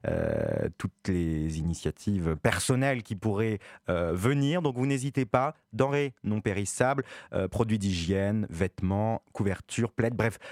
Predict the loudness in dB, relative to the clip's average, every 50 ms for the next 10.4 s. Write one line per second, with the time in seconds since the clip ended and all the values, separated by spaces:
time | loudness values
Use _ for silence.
0 | -20 _ _ 0 0 0 0 0 -2 -6 -4 -4 -4 -2 0 0 2 2 2 0
1 | -2 -4 -2 -2 -2 0 2 2 2 2 2 0 -2 -2 -2 -2 -2 -2 0 0
2 | 0 0 0 -4 -4 0 0 0 0 0 0 -2 0 0 0 0 0 0 0 0
3 | 0 0 -2 -4 -6 -6 -2 -2 -2 -2 -2 -2 -2 -2 -4 -4 -10 -14 -8 -6
4 | 0 0 0 0 2 0 0 2 2 0 0 -2 -4 -8 -16 -10 -2 0 2 2
5 | 2 2 0 0 0 2 2 2 2 2 2 2 0 0 0 0 -2 0 0 0
6 | 0 0 0 0 -2 -2 -2 -4 -2 0 0 0 0 -2 -2 -2 0 0 0 0
7 | 0 -2 -2 0 -2 0 0 -2 -4 -8 -12 -14 -14 -14 -10 -4 -2 0 2 2
8 | 2 2 2 -2 -2 -2 -2 0 2 0 0 -2 -8 -18 -14 -6 -4 -4 -2 0
9 | 0 2 2 2 2 2 0 0 0 0 0 0 -2 0 -2 -2 -2 -2 -4 -4
10 | -4 -4 -2 -2 -2 -2 -4 -12